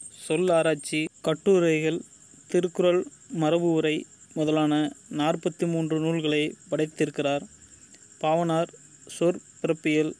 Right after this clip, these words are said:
அகர முதலிட்ட இயக்குனராக எட்டு அஞ்சு ஆயிரத்தி தொள்ளாயிரத்தி எழுபத்தி நாலாம் அன்று பணியமர்த்தப்பட்டார். அரசின் உதவியோடு சொற்பிறப்பியல்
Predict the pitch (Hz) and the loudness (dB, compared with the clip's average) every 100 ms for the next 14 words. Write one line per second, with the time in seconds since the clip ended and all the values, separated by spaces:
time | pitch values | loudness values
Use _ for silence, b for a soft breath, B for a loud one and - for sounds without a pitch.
0 | - - - 151 170 175 165 165 156 - | -18 -12 -6 -2 0 0 0 -2 -2 -4
1 | 160 160 - - 156 156 160 143 143 143 | -2 -2 -6 -4 -2 -2 -2 0 0 0
2 | 151 - - _ - - - 147 - 185 | -2 -4 -16 _ -20 -14 -4 -4 -2 0
3 | 170 156 151 156 160 - - 165 160 165 | 2 0 -2 -2 -4 -6 -8 0 0 0
4 | 165 160 156 151 151 160 156 156 147 147 | -2 0 0 0 0 0 0 -2 0 0
5 | 147 143 151 170 B B B B - 160 | -2 -2 -4 -4 B B B B -4 -2
6 | 165 151 143 143 139 143 143 - B B | 0 0 -2 -6 -4 -2 -4 -6 B B
7 | B B B - 170 - 180 170 156 165 | B B B -2 0 0 -2 0 2 2
8 | 165 156 151 156 170 - - - - - | 4 2 4 2 0 -8 -16 -18 -18 -8
9 | - 175 180 - - 160 - 156 156 | -2 -2 -2 -8 -4 -4 0 0 0